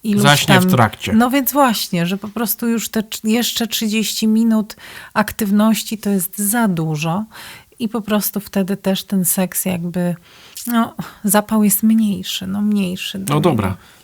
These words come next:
Speaker 2: następny powód.
Speaker 1: Następny powód ja, e, podam i on trochę brzmi podobnie, ale nie do końca jest.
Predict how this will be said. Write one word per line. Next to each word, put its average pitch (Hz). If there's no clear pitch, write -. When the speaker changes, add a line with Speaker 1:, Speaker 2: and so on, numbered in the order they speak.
Speaker 2:
następny 127
powód. 92
Speaker 1:
Następny 214
powód 202
ja, 190
e, -
podam 170
i 277
on 320
trochę 262
brzmi 233
podobnie, 214
ale 226
nie 226
do 208
końca 185
jest. 180